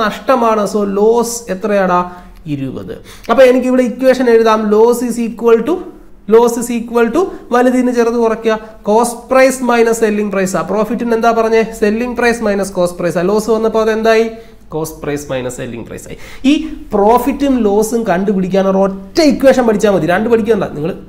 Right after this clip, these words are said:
നിങ്ങളോട് ഒരു കാര്യം ഞാൻ ആദ്യമേ പറയാം. Profit and loss-ിൽ ഒരു ഇക്വേഷനും നിങ്ങൾ പഠിക്കരുത്. ഈ എഴുതി വെച്ചേക്കുന്ന ഒന്നും നോട്ടിൽ എഴുതി വെക്കുകയും വേണ്ട. ഇത് കാര്യം മനസ്സിലാക്കാൻ വേണ്ടി ഞാൻ പറഞ്ഞ മുന്നോട്ട് പോകുമ്പോൾ നിങ്ങൾക്ക് മനസ്സിലാവും.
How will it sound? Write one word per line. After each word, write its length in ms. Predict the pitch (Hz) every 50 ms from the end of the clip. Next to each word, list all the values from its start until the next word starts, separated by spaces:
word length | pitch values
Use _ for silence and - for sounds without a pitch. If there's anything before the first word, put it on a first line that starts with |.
| - - -
നിങ്ങളോട് 540 | 139 143 165 190 214 226 240 240 233 226 233
ഒരു 260 | 269 - 180 185 196
കാര്യം 240 | 190 180 190 202 196
ഞാൻ 120 | 196 180
ആദ്യമേ 240 | 160 170 185 208 208 180
പറയാം. 160 | 170 160 220 - - - - - - - 165
Profit 280 | 170 180 180 220 185 220 214
and 80 | 214 214 208
loss-ിൽ 300 | 208 202 - 233 254 240 - - - - - - 151 170
ഒരു 120 | 196 214
ഇക്വേഷനും 580 | 208 190 196 220 214 220 220 220 233 240 254 247
നിങ്ങൾ 200 | 226 190 175 170
പഠിക്കരുത്. 440 | 156 143 143 135 - 139 123 120 -
ഈ 100 | - 180 190 180
എഴുതി 160 | 175 180 208
വെച്ചേക്കുന്ന 420 | 208 190 190 196 196 190 196 196 190
ഒന്നും 320 | 175 175 190 214 208 190
നോട്ടിൽ 300 | 170 175 175 180 190 180
എഴുതി 200 | 175 170 180 180 165
വെക്കുകയും 340 | 156 156 - 202 214 220 220
വേണ്ട. 200 | 185 147 131 127 - - - -
ഇത് 140 | 165 147 214 233 240 - - - -
കാര്യം 300 | 135 139 156 175 185 180
മനസ്സിലാക്കാൻ 520 | 151 147 170 - 196 185 180 175 180 180 180
വേണ്ടി 140 | 175 175 170
ഞാൻ 100 | 165 160
പറഞ്ഞ 120 | 160 165 170
മുന്നോട്ട് 340 | 170 165 170 180 185 185
പോകുമ്പോൾ 240 | 190 180 180 185 185
നിങ്ങൾക്ക് 240 | 180 170 175 175 185
മനസ്സിലാവും. 520 | 175 165 165 160 - 190 175 180 240 240